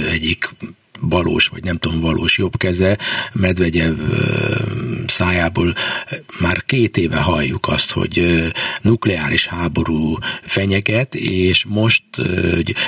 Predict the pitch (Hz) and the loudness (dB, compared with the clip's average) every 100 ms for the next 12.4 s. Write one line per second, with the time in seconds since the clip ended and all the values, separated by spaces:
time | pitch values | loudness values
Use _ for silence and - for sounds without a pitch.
0 | - - 98 - - 98 - 104 - 90 | -2 0 2 2 0 0 -2 -4 -4 -2
1 | 90 95 - - - - 98 - 110 - | 2 0 0 -4 -2 -2 2 4 2 2
2 | 92 104 113 117 - - 113 104 - 101 | 0 0 -2 -6 -8 -6 -2 0 0 0
3 | 95 101 - - - - 107 - - 104 | 0 -2 -2 -2 0 0 0 0 0 0
4 | 104 117 139 - - - - - - 113 | 0 2 2 0 -6 -6 -8 -8 0 2
5 | - 170 117 101 90 - - 101 - 101 | 4 4 4 2 0 0 0 0 2 2
6 | 107 147 - - - - - - - 87 | 6 4 2 -10 -18 -18 -14 -4 0 2
7 | 87 92 - - 87 85 85 85 - _ | 0 0 0 0 2 2 0 0 -4 _
8 | - - 90 85 95 90 85 - 101 101 | -4 -2 0 2 4 4 2 2 2 2
9 | - 90 92 92 - 104 101 90 104 92 | 2 0 0 -2 -2 0 0 -2 -2 0
10 | 87 - - 101 95 101 104 92 92 117 | -2 -4 -8 -6 0 2 4 4 4 2
11 | 131 - - - 104 127 151 101 92 90 | 0 -4 -8 -2 0 2 0 0 2 2
12 | 92 - - | 4 2 2